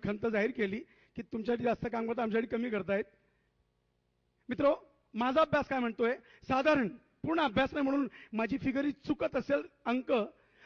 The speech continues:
साधारण मुंबईमध्ये पन्नास हजार वृत्तपत्र विक्रेते जे घरोघरी पोहोचवतात, असे साधारण पन्नास हजार लोक आहेत. पन्नास हजार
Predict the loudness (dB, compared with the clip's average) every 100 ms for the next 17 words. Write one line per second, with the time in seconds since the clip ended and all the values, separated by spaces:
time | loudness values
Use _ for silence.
0 | -2 2 2 2 2 2 2 2 2 0
1 | -2 -8 -2 2 6 6 6 4 2 2
2 | 2 0 -2 -2 0 -2 2 4 4 0
3 | -20 -2 0 2 4 4 4 4 4 4
4 | -6 -2 0 2 2 4 4 4 2 4
5 | 4 6 6 4 2 0 -4 -12 -4 -2
6 | 0 0 0 0 0 -4 2 4 6 6
7 | 6 4 4 4 4 0 0 -2 -2 -4
8 | -4 -6 -8 -10